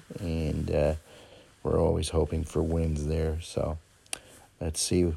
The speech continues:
what happens. Let's hope for the best. Let's hope they play hard and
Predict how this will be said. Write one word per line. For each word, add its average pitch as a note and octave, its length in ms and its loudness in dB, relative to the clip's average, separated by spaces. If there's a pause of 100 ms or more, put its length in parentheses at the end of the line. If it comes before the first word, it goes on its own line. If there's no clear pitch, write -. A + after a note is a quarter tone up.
(300)
what D#2 200 0
happens. D2+ 460 0
Let's E2 200 0
hope E2 200 2
for - 80 0
the D#2 80 0
best. D2+ 460 -2 (540)
Let's - 140 -18
hope - 140 -4
they D#2 120 2
play D#2 280 4
hard D#2 420 6
and - 120 -6